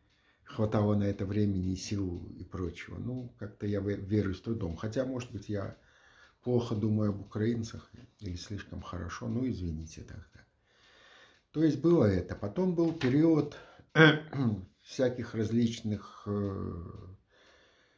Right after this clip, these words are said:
врачей, интернет-докторов,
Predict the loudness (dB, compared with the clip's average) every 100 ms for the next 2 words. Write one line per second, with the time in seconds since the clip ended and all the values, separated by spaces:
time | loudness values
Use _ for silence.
0 | _ _ _ _ _ _ _ _ _ 2
1 | 4 4 6 8 8 4 -2 -8 -14 _
2 | _ _ _ _ _ -8 0 2 4 2
3 | 0 -6 -8 -4 0 0